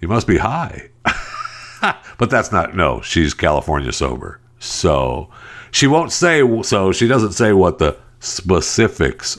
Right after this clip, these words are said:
are of her California sober. But, uh, you,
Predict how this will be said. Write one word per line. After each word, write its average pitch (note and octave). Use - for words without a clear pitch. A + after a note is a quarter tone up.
are B1+
of D2
her B1+
California D2
sober. -
But, F#2
uh, B1
you, A2